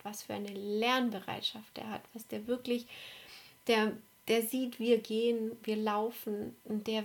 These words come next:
will, der will sofort aufstehen, der will laufen. Und wenn er zehnmal fällt, steht er wieder auf.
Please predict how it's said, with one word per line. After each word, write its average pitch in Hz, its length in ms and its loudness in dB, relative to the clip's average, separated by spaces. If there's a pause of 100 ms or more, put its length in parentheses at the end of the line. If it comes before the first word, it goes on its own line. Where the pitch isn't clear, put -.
(180)
will, 233 500 2 (140)
der 208 140 -4 (100)
will 233 280 4
sofort 220 560 -2
aufstehen, - 640 -2
der 214 240 -4
will 233 200 2
laufen. 185 360 -4
Und 208 180 -4
wenn 226 140 0
er 247 160 -2
zehnmal 233 680 2 (340)
fällt, - 680 -4 (180)
steht 220 300 0
er 202 200 -2
wieder 220 340 -2
auf. - 400 -6